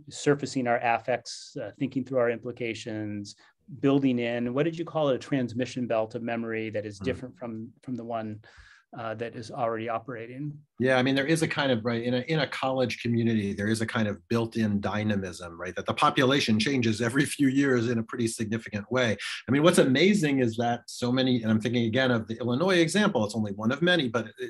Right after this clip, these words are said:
Speaker 2: you know, it's someone I know, you know, how you know, uh, how successful it is in inculcating itself across generations of students,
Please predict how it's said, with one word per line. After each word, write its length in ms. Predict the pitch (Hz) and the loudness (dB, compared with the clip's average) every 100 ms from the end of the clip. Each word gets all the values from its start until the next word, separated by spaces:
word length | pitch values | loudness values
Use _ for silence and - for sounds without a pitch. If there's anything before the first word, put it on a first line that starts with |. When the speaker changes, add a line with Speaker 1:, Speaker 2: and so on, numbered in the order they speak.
| - | -8
Speaker 2:
you 60 | 110 | -6
know, 120 | 104 | -6
it's 300 | 104 - - | -8 -10 -10
someone 240 | 92 101 | -6 0
I 60 | 113 | 2
know, 380 | 131 165 127 117 - - - - | 4 6 4 2 -2 -10 -12 -4
you 60 | 131 | 2
know, 140 | 120 | 2
how 720 | - - 147 160 160 160 151 - _ - | 2 2 4 4 6 4 0 -8 _ -12
you 120 | 131 | -4
know, 460 | 135 120 117 110 - _ | 0 2 2 0 -4 _
uh, 260 | 117 113 107 - | -4 -2 -2 2
how 180 | 165 | 4
successful 800 | 175 175 170 - 175 175 - 147 | 4 4 2 2 2 2 2 2
it 100 | 135 | 4
is 600 | 131 151 113 110 107 - - | 4 4 4 0 -2 -10 -6
in 400 | 139 143 131 127 | -2 2 4 2
inculcating 720 | 131 175 151 - 123 110 104 | 4 4 4 2 2 2 2
itself 400 | 101 - 107 107 | 0 0 -2 -2
across 420 | 104 143 127 - | -2 2 4 2
generations 760 | 107 120 117 113 127 - 113 110 | 2 2 4 2 2 0 -2 -2
of 100 | 101 | -6
students, 720 | - 175 160 101 90 101 | 2 4 4 2 -4 -8